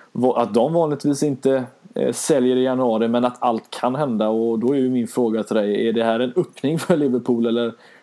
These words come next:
tror du att det blir någonting av i det här fallet, eh, med Lemar, som visserligen är en renodlad ytter i grund och botten, men har, eh, spelat en hel del, så, när jag har kikat i alla fall, eh, centralt och kan faktiskt kanske ta efter Coutinho?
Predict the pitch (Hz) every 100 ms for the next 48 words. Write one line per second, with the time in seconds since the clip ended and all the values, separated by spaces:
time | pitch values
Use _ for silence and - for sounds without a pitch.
0 | - 143 123 120 131 123 139 135 127 143
1 | 139 165 156 147 139 117 123 113 110 -
2 | 117 113 110 110 113 107 107 110 113 110
3 | 107 - 113 104 - - - _ - 135
4 | - 117 123 156 175 170 76 180 165 165
5 | 160 170 156 143 139 127 131 - 123 117
6 | 127 151 165 160 - 123 117 117 113 -
7 | 120 120 113 113 113 110 - 107 110 143
8 | 127 117 113 107 - 113 117 120 139 135
9 | 127 117 - 110 107 107 107 - 110 -
10 | - 127 120 120 135 123 123 117 107 107
11 | - - - 117 113 120 120 101 - 147
12 | 160 151 123 117